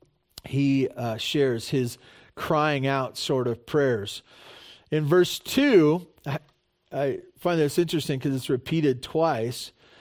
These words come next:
Um, i-, in verse two, uh, he says, "Attend to me and answer me. I am restless in my complaint, and I moan." I moan. Uh, what a picture, right? "Oh,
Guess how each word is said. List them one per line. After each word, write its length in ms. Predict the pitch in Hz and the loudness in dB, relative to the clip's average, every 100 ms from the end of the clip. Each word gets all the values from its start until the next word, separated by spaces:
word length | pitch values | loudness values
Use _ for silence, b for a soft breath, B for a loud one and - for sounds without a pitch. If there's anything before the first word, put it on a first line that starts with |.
| b b b | b b b
Um, 540 | - 139 131 120 113 113 _ _ _ _ _ _ _ - _ _ _ _ _ _ | -6 -2 0 -2 -6 -14 _ _ _ _ _ _ _ -20 _ _ _ _ _ _
i-, 40 | 160 | 0
in 480 | 151 - 156 151 | 0 0 0 0
verse 260 | 147 156 - | 2 0 -2
two, 580 | - 214 196 156 151 160 _ - | -2 2 6 6 4 0 _ -8
uh, 280 | 143 135 135 | -4 -2 0
he 140 | 151 | -2
says, 240 | 147 160 143 | 0 0 0
"Attend 360 | 135 185 190 | 0 0 4
to 80 | 190 | 2
me 180 | 165 156 | 4 2
and 100 | 143 | 2
answer 420 | 160 220 - 160 | 2 0 0 -2
me. 340 | 127 117 120 B B B - | 0 -2 -4 B B B 0
I 160 | 170 | 2
am 220 | 165 151 | 2 2
restless 760 | 147 165 196 240 - 160 147 - | 2 4 4 0 0 2 2 -2
in 200 | 165 160 | -4 0
my 180 | 156 147 | 0 0
complaint, 640 | - 143 - 180 160 143 | -4 -6 -2 0 0 -2
and 180 | 151 151 | -2 0
I 160 | 143 | 0
moan." 680 | 147 147 175 196 165 107 98 B B _ | 0 2 4 4 2 -2 -8 B B _
I 140 | 131 | -6
moan. 500 | 131 147 156 123 98 - _ B B B B B B | -4 -2 -2 -4 -8 -16 _ B B B B B B
Uh, 400 | 135 135 127 120 - b b b | -4 -2 0 -2 -8 b b b
what 140 | 156 170 | 0 0
a 60 | |
picture, 520 | - 190 180 - 139 113 | 2 2 2 0 -2 -2
right? 340 | 123 135 131 | -2 -2 -4
"Oh, 880 | 156 151 151 139 131 110 92 - | -6 -6 -4 -2 -2 -4 -8 -14